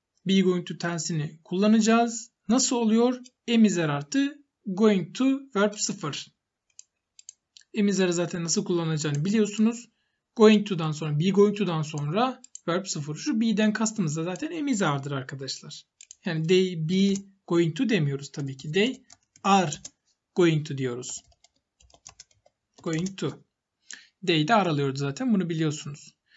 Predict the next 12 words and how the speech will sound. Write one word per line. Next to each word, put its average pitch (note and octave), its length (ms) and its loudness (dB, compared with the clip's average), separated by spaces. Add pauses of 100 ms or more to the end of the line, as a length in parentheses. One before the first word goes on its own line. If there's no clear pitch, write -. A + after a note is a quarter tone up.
(720)
They G#3 120 6
are B3 140 8
going A3+ 420 2
to B3+ 200 0 (1500)
bundan A3 340 4
sonra A3 760 0 (600)
tabii E3+ 220 0
ki F3 120 -4
fiil, G3 540 0
to'dan D#3+ 440 -2
sonra. D#3+ 420 -4
Katılmak, B3 880 2